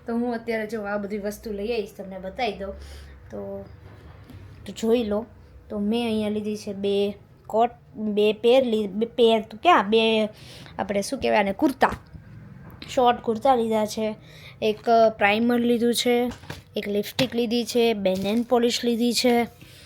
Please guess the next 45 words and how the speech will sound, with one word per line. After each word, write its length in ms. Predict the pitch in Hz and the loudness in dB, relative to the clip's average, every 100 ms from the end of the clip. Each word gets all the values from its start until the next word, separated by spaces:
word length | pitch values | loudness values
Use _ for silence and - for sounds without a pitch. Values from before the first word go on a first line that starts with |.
| - - | -20 -4
એક 260 | 233 220 220 | -2 -2 0
બટરફ્લાય 580 | 220 214 240 247 240 233 | 2 4 2 4 4 6
આવું 140 | 233 | 4
લીધું 320 | 233 220 233 | 2 0 -2
છે. 220 | 220 233 226 220 - - - - - | 0 2 2 -2 -8 -18 -20 -12 -4
અને 260 | 214 202 | -2 0
મમ્મી 300 | 208 254 285 | 2 6 6
માટે 240 | 269 269 277 | 6 6 6
પિનો 360 | 285 294 294 | 4 4 6
લાવી 280 | 294 294 320 | 8 8 6
હતી 140 | 285 | 4
ને 140 | 262 202 | 2 2
મારા 260 | 208 220 | 4 4
મમ્મી 240 | 233 214 214 | 4 2 0
માટે, 260 | 208 196 214 - - _ - | -2 -2 -6 -10 -20 _ 0
તો 80 | |
એણે 240 | 220 226 220 | 2 2 0
થોડીક 340 | 208 277 254 | 4 6 6
પિન 200 | - 240 | 2 2
મને 180 | 240 269 | 6 8
દઈ 140 | 247 226 | 8 6
દીધી 200 | 214 214 | 4 0
ને 80 | 190 | 2
થોડીક 220 | 240 233 | 2 2
એણે 200 | 233 233 | 2 2
રાખી. 360 | 208 202 - 233 - - - - | 2 0 -2 -4 -6 -16 -14 -2
આ 80 | 269 | 0
બધા 200 | 247 233 | 2 2
તો 100 | 214 | 0
જબલા 480 | 202 214 220 269 196 | 0 0 4 6 6
છે. 160 | 196 220 - - - - - | 2 -6 -10 -20 -20 -20 -8
તો 60 | - | -2
આવું 160 | 233 220 | -2 0
બધી 180 | 208 | -2
વસ્તુ 360 | 214 220 - 233 | 0 -2 -4 -2
લેતી 400 | 214 214 277 233 | -2 0 2 2
આવીશું. 340 | 190 202 - 233 - - - - | 2 -2 -4 -8 -12 -20 -20 -12
અને 320 | 196 196 196 | -8 -4 -4
હવે 240 | 190 214 226 | 0 4 4
આપણે 240 | 196 196 196 | 4 -2 -4
ઘરે 260 | 208 240 | 2 4
finally 500 | 247 240 214 214 214 | 4 2 0 0 0
આવી 240 | 208 208 233 | 0 2 2
ગઈ 220 | 220 214 | 2 0
છું. 160 | 202 | -2